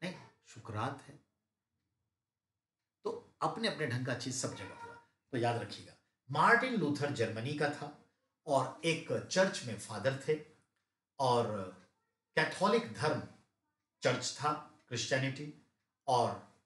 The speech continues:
कैथोलिक धर्म के जो चर्च होते main, वो रोम में होते, इटली के रोम में।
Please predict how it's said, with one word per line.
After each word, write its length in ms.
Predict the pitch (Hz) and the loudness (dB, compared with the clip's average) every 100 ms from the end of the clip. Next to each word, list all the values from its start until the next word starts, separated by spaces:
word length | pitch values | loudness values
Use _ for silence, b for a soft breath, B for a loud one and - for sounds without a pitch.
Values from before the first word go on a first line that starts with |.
| - | 0
कैथोलिक 460 | 175 190 233 220 | 0 2 0 0
धर्म 240 | - 165 165 | -2 -2 0
के 100 | 156 | 0
जो 120 | 127 | -2
चर्च 440 | - 147 - - 127 | 0 0 0 -2 -4
होते 160 | 127 | -4
main, 560 | 120 131 151 - - - | 0 0 0 -4 -14 -8
वो 180 | - 120 | 2 4
रोम 340 | 127 165 147 | 6 4 2
में 80 | 143 | 0
होते, 460 | 131 139 151 151 - | 0 0 0 0 -4
इटली 320 | 117 127 139 | -4 -2 0
के 100 | 135 | 2
रोम 300 | 120 147 147 | 2 2 0
में। 180 | 143 147 | -2 -4